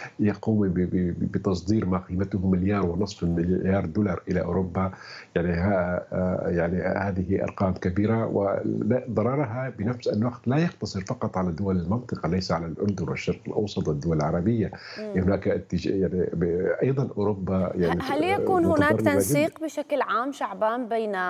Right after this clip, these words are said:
Speaker 2: مثلا الأردن و-، وأمريكا بخصوص هذا الموضوع؟ يعني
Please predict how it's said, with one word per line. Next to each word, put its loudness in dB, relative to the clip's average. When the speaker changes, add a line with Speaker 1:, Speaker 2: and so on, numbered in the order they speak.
Speaker 2:
مثلا -2
الأردن 0
و-، -4
وأمريكا 0
بخصوص -4
هذا 0
الموضوع؟ -2
يعني -6